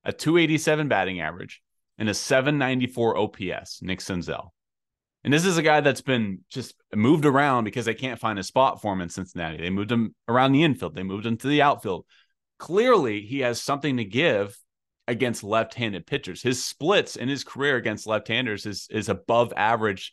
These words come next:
and, uh, batting average-wise, too, is, is more than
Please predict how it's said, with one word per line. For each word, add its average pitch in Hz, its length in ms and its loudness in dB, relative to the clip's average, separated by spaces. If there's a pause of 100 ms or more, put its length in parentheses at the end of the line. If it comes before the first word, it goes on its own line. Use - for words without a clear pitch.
(300)
and, 104 260 -4
uh, 98 380 2
batting 143 300 2
average-wise, 92 640 -2
too, 123 300 0
is, 87 320 -8
is 95 200 -4
more 147 240 6
than 76 220 -2